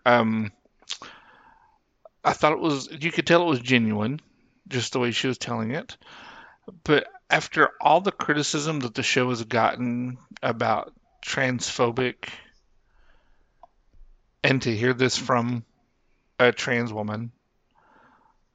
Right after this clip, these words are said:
who's never said anything bad about the show, it's always been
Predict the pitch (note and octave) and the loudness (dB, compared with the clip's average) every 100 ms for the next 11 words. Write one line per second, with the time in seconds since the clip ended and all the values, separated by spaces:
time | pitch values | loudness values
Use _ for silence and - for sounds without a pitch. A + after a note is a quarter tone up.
0 | - C3+ A#2 A#2+ B2 B2+ B2 C3 B2 A#2+ | -2 0 0 2 2 2 -2 0 0 0
1 | B2 B2 A#2 G#2 A2 G#2+ B2 B2 B2 - | 0 0 -4 -4 -6 -4 -4 0 0 -2
2 | C3 C#3 C3 B2 G#2+ F#2+ A#2 A#2 G#2+ A2 | -6 -2 -2 -2 -2 0 0 0 -4 -2
3 | A2+ A2 A2 | -2 -2 -6